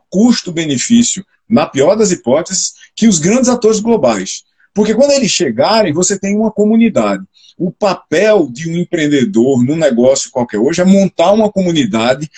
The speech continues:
ao redor da sua proposta de valor. Não é um produto, não é um serviço, não é uma empresa. Empresas são abstrações. Empresas são redes de pessoas. Uma empresa não é um prédio. A gente tá vendo agora, no, no meio dessa crise, no meio dessa confusão,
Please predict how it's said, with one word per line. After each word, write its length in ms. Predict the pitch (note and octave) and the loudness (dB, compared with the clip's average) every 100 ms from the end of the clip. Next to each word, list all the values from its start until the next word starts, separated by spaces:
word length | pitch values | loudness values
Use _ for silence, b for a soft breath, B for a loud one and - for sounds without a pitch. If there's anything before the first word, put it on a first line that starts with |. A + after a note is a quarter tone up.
| B B | B B
ao 160 | E3+ | 0
redor 480 | F3 F3+ A#2+ C#3 F3 | 2 2 2 2 2
da 120 | F3+ | 0
sua 240 | F3 F#3 F#3 | -2 -4 -2
proposta 420 | F3+ E3+ F3 F#3+ | -2 -2 -4 -4
de 100 | F3 | -2
valor. 360 | G3 C3 G2+ F#2+ _ B B B | 0 0 -2 -4 _ B B B
Não 240 | E3+ C#4 A#3 | 2 4 4
é 60 | |
um 100 | G#3+ | 2
produto, 520 | F#3 D#3 G#2 A#2 A#2+ - | 0 0 0 -2 -4 -8
não 300 | B2 E3 B3+ | -2 0 2
é 100 | G#3+ | 2
um 60 | F#3+ | 2
serviço, 480 | - C3 A2+ A#2+ - _ - | 0 -2 -2 -2 -6 _ -6
não 260 | E3 A3 | -2 0
é 80 | F#3+ | 0
uma 120 | F#3+ | 0
empresa. 420 | F3 - G#2 A#2 | -2 -4 -4 -2
Empresas 520 | F3+ - F3 G#3 G#3 - | -4 -2 0 2 0 -2
são 160 | G#3 | -2
abstrações. 1000 | G3+ G3 - G3 - A#2+ B2 A#2 - - _ _ - | -4 -6 -6 -4 -4 -6 -6 -8 -10 -14 _ _ -20
Empresas 380 | C#3 F#3 G#3+ G#3 | -10 -2 -2 -2
são 160 | A3+ | -4
redes 360 | F#3 E3 G#3+ C#3+ | -2 0 0 -2
de 100 | C3+ | -12
pessoas. 600 | A#2 - - - - - _ _ | -8 -6 -6 -8 -18 -20 _ _
Uma 120 | - | -8
empresa 280 | G3 A3 A3 | -2 -2 0
não 140 | A3+ G#3+ | 2 2
é 80 | |
um 100 | A#3+ | 2
prédio. 540 | G#3 - A#2 C#3 C#3+ - _ b b | 0 0 -2 0 -2 -8 _ b b
A 80 | - | -6
gente 200 | E3 G#3 | -4 -2
tá 140 | A3 | -2
vendo 260 | F#3+ E3+ F#3+ | 0 0 0
agora, 360 | C#3 C3 C#3+ A#2+ | 2 2 2 2
no, 200 | A2 G2+ | -2 -2
no 100 | A2 | -2
meio 160 | A#2+ | -2
dessa 240 | A#2+ - G#2 | -2 -4 -6
crise, 260 | G#2+ A#2 | -4 -2
no 60 | A2 | -2
meio 120 | A2+ | -2
dessa 160 | A2 - | -4 -8
confusão, 600 | G2+ - G2 C3 F3+ | -12 -12 -6 -4 -4